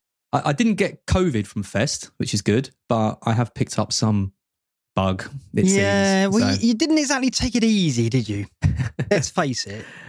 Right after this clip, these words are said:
Speaker 1: Uh, no, I didn't.
Speaker 2: No.
Speaker 1: And yeah, well, actually, before we start, I just wanna say thanks to everyone for Fest. Fest was, like, honestly, it was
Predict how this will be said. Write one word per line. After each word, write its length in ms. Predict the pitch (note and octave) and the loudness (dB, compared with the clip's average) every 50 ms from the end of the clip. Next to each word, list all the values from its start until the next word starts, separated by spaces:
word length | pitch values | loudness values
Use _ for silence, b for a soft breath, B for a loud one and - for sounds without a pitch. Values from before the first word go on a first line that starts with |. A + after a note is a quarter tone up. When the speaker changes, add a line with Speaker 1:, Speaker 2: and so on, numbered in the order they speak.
| B B B _ | B B B _
Speaker 1:
Uh, 300 | - A2+ G#2 G#2 G#2 G2+ - - | -2 0 2 2 0 0 -2 -2
no, 260 | G#2 G2+ F#2+ F2 A#2+ - _ - | -2 -2 -2 -4 -8 -10 _ -4
I 60 | A2+ A2 | -2 -2
didn't. 220 | - - A#2 G2+ | 0 0 0 -2
Speaker 2:
No. 100 | G2 F#2 - | -2 -2 -2
Speaker 1:
And 480 | A#2+ A2+ A2+ A2+ A2+ A2 A2 A2 G#2+ - | 0 0 2 2 2 2 2 0 0 0
yeah, 320 | - A#2+ A#2 A2 G#2+ G#2+ - | 0 2 2 2 0 0 0
well, 180 | D#3 D#3 D3 B2+ - | 0 0 0 -2 -2
actually, 260 | D#3+ E3+ - - D3 | -2 -2 -2 -2 -2
before 260 | B2 C3+ - - D#3 C#3 | -2 -2 0 0 2 2
we 80 | B2+ | 0
start, 260 | B2 - - B2+ A#2+ | 0 0 0 0 0
I 40 | A#2+ B2 | 0 0
just 80 | - | 0
wanna 120 | C3+ B2+ A#2 | 0 0 0
say 200 | - - A#2+ G#2+ | 2 0 0 0
thanks 260 | - B2+ A#2 - - | 0 -2 -2 0 0
to 80 | - | 0
everyone 360 | A2+ A2+ A2 A2 G#2+ G2+ G2+ F#2+ | 2 2 2 2 2 2 0 0
for 300 | - - A#2 A2+ A2+ G#2+ | 0 0 2 2 0 0
Fest. 320 | - - G2 F#2+ - - | 0 -2 -2 -2 0 0
Fest 220 | D3 D3 C#3+ - | 0 -2 0 0
was, 220 | C3+ B2 G#2+ - - | 0 -2 0 0 0
like, 180 | A2+ A#2 - | -2 0 0
honestly, 360 | B2+ C3 C3 A#2 - G#2+ G2+ G#2 | 2 2 2 0 0 0 0 0
it 20 | |
was 260 | G#2+ G2+ G2 - - | 0 -2 -4 -6 -8